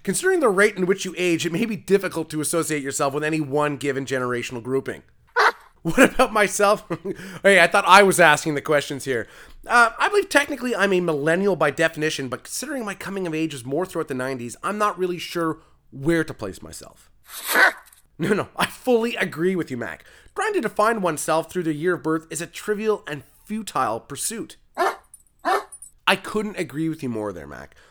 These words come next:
You know, we are a species with such complex interpersonal relationships, political, cultural influences. We are so layered by definition that being able to say, "Hey, I remember when the Andy Dick show got canceled," like, what bearing does that have to do on the grand scheme of anything?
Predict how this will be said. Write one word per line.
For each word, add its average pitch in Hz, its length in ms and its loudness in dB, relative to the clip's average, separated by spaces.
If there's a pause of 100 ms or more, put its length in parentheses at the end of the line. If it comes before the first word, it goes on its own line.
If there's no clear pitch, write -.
(160)
You 156 120 -6
know, 135 40 -6
we 208 180 -8
are 214 260 0
a 190 60 -2
species 147 520 -10
with 123 80 -14
such - 340 -4 (440)
complex 262 840 -6
interpersonal 180 680 -4
relationships, 127 600 -6 (400)
political, 175 300 -2
cultural 165 420 -4
influences. 123 640 -8 (320)
We 143 300 -8
are 202 80 2
so - 360 -2
layered 180 520 0
by 147 140 2
definition 156 540 -2
that 147 360 -6
being 269 200 -2
able 285 180 0
to 214 60 -6
say, 233 300 0 (180)
"Hey, 247 120 2
I 233 180 0
remember 254 480 2
when 220 160 0
the 208 120 -2
Andy 202 220 -4
Dick 226 220 -4
show 170 200 0
got 147 200 0
canceled," 151 460 -4 (300)
like, 180 180 -4
what 160 360 0
bearing 214 280 4
does 151 100 -8
that 175 140 0
have 170 200 0
to 139 80 -16
do 165 360 -6
on 147 100 -6
the 143 80 -4
grand 139 300 -4
scheme 143 240 -6
of 120 100 -6
anything? 139 380 -6